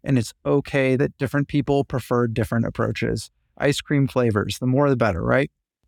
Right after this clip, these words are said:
Number three, be aware of your situational context, respect nuance,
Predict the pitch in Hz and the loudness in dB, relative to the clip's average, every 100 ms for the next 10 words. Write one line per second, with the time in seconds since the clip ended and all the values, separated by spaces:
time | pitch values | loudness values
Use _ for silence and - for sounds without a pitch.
0 | - 160 160 147 135 117 113 160 147 135 | -2 0 0 0 0 0 0 0 2 2
1 | 139 165 143 151 - 151 - 139 120 160 | 2 2 0 0 0 -2 2 2 2 0
2 | 156 - 131 131 120 123 - - - - | 0 2 2 2 2 0 -4 -20 -16 -4
3 | 131 - - 160 185 - 139 135 127 120 | -2 -2 -2 -2 -2 -2 0 2 4 4
4 | 123 - - | 2 -2 -10